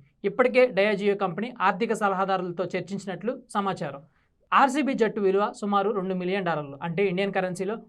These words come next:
పదహారు వేల ఎనిమిది వందల ముప్పై నాలుగు కోట్లుగా ఉండొచ్చని అంచనా వేస్తున్నారు. అయితే ఫ్రాంచైజీ విక్రయంపై ఇంకా తుది నిర్ణయాన్ని అయితే ఎక్కడా ఆర్సీబీ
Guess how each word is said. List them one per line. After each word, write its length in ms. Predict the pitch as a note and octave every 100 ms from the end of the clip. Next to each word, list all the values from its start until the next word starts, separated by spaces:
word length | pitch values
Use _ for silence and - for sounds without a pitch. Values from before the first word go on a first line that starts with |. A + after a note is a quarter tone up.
| _
పదహారు 320 | F#3+ A3 C4 A#3+
వేల 160 | A3+
ఎనిమిది 260 | A#3 G3 G3+
వందల 180 | G3 G3
ముప్పై 260 | E3 F3
నాలుగు 200 | F3+ F3
కోట్లుగా 340 | F#3+ G3 G#3 G3+
ఉండొచ్చని 480 | F3 E3+ E3+ F#3+ A#3
అంచనా 260 | F3 F3 F#3
వేస్తున్నారు. 480 | D#3 D3+ D#3+ C#3+ - _ _
అయితే 220 | G3 A3+ C#4
ఫ్రాంచైజీ 480 | A3 A#3+ C4 B3
విక్రయంపై 480 | A#3 G#3 G#3+ G3 E3+ -
ఇంకా 260 | F3+ G#3+
తుది 240 | A3+ G3 G#3
నిర్ణయాన్ని 440 | G#3+ G3+ F#3+ F3
అయితే 160 | F3 A3
ఎక్కడా 360 | D#3+ F#3+ G3+ A3
ఆర్సీబీ 400 | F#3 F3+ G3+